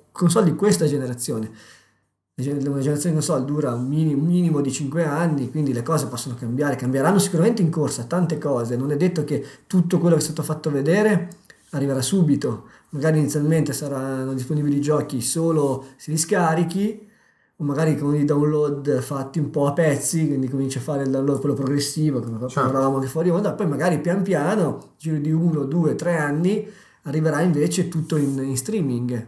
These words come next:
Speaker 1: Però ovviamente loro devono far vedere quello a cui puntano,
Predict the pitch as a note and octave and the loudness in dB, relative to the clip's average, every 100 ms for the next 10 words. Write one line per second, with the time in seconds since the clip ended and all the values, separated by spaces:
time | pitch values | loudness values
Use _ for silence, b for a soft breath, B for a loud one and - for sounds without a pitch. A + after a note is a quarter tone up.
0 | - - G3+ - - D3 E3 E3+ D#3+ D#3 | -6 0 0 -2 -4 2 4 4 4 4
1 | B2+ B2 B2+ C3 C3+ D3 D3+ A2+ - _ | 2 -2 -2 -2 0 2 2 -2 -10 _
2 | _ _ D3 C#3+ C#3+ - D#3 A#2 B2 A#2+ | _ _ 0 0 0 0 2 2 -2 -4
3 | A#2+ - | -6 -10